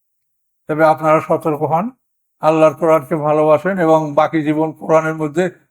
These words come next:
কাটিয়ে দিবেন, কোরআন শিক্ষার পিছনে বাকি জীবনটা কাটাবেন, এটা মনে মনে নিয়ত করে সেইভাবে পড়াশোনা করেন। আল্লাহ বড়ই দয়াময়, পিছনে আপনি যত বড় পাপ করে থাকেন ঘাবড়াবেন না, আল্লাহর কাছে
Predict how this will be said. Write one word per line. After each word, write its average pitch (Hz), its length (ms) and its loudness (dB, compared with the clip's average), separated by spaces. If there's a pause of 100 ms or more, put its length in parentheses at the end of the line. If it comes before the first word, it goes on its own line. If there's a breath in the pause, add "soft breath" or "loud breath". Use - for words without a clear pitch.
কাটিয়ে 185 320 2
দিবেন, 175 320 2 (360)
কোরআন 175 260 2
শিক্ষার 208 400 -2
পিছনে 180 340 -2
বাকি 170 320 2
জীবনটা 156 440 0
কাটাবেন, 156 540 0
এটা 170 220 -4
মনে 147 260 -2
মনে 165 220 -2
নিয়ত 175 340 0
করে 226 200 4 (420 soft breath)
সেইভাবে 170 440 2
পড়াশোনা 151 500 -2
করেন। 123 380 -12
আল্লাহ 160 320 0
বড়ই 233 300 2
দয়াময়, 160 500 4 (440)
পিছনে 247 360 2
আপনি 247 240 0
যত 240 340 0
বড় 285 320 2
পাপ 240 220 0
করে 240 260 2
থাকেন 202 340 0
ঘাবড়াবেন 147 480 2
না, 120 160 -6 (880)
আল্লাহর 196 320 2
কাছে 208 260 2